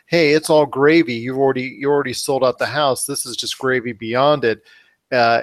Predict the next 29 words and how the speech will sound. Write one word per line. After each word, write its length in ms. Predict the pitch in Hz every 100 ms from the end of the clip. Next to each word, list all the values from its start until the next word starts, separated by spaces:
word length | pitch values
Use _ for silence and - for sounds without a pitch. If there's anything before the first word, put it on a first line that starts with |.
| -
H 300 | 160 175 -
B 220 | 165 156
O 180 | 160 160
used 360 | 143 147 185 -
to 80 |
do 180 | 147 170
these 200 | 170 170
type 240 | 170 156 165
of 100 | -
things, 300 | 170 165 139
you're 100 | 127
right, 300 | 196 175 107
with 180 | 123 -
Eddie 200 | 127 131
Murphy 580 | 127 135 127 - 131 123
and, 120 | 110
and 180 | 117 110
so 320 | - 131 123
on, 320 | 127 131 127 _ _ - -
and 100 | 127
then 120 | 127
also 340 | 123 135 - 131
as 120 | 117
well 280 | 123 123 - _ -
Comedy 440 | 147 147 143 127
Central. 540 | 117 - 180 170 143 123
But 320 | 104 127 123 _ _ - -
with 160 | 135
Netflix, 680 | 131 175 190 - 139 -